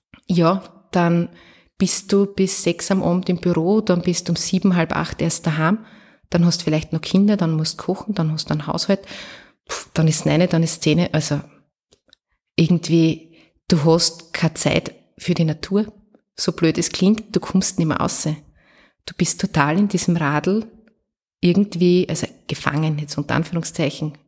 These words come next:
Manche machen's auch gern, <laughs> also so ist's auch wieder nicht. Aber man ist halt in diesem Rad drinnen und die wenigsten haben jetzt noch, ja und auch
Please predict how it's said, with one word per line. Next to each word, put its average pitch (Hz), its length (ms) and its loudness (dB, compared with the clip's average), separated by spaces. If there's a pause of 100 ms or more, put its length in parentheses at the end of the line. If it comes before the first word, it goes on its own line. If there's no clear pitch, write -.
(460)
Manche 151 220 -4
machen's 160 320 -4
auch 180 80 -4
gern, 185 260 2 (160)
<laughs> - 140 -10
also 196 200 4
so 185 180 0
ist's 196 240 0
auch 190 100 -2
wieder 202 220 -2
nicht. 190 200 -2 (420)
Aber 190 140 4
man 190 160 4
ist - 200 4
halt 240 120 2
in 196 140 0
diesem 185 280 0 (300)
Rad 156 420 -4
drinnen 196 500 2 (300)
und 185 380 2
die 196 100 2
wenigsten 196 600 2
haben 185 140 4
jetzt 180 240 -2
noch, 180 240 0
ja 175 160 0
und 175 220 -2
auch 160 280 -2